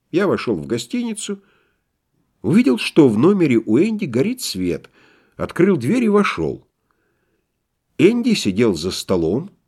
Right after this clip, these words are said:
Тут же сидел и содержатель игорного дома.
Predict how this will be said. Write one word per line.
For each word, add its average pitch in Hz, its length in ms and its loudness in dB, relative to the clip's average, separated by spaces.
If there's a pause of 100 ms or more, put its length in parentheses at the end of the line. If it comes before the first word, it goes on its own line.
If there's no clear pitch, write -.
(960)
Тут 123 220 0
же 226 140 -2
сидел 190 520 2
и 143 80 -2
содержатель 156 800 2
игорного 180 480 4
дома. 143 520 6